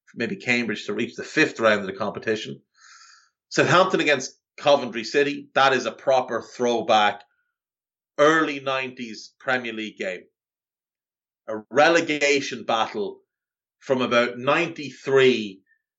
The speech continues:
to about ninety-six. <laughs> That's right in that wheelhouse. Um,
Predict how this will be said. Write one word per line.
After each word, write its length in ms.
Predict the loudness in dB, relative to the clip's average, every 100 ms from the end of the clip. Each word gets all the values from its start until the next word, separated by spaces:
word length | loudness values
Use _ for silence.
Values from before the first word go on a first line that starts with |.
| _ _ _
to 80 | -4
about 180 | -2 2
ninety-six. 1040 | 0 0 -6 -8 0 0 -2 -10 -12 -14 -20 -20 -6 -2
<laughs> 440 | -2 -6 _ _
That's 420 | 2 2 -4 -14 0
right 260 | 4 4
in 120 | 2
that 220 | -2 -2 -2
wheelhouse. 580 | -6 -4 -8 -10 -18 -20 _ _ _ _ _
Um, 720 | 0 2 2 0 -6 -14 -20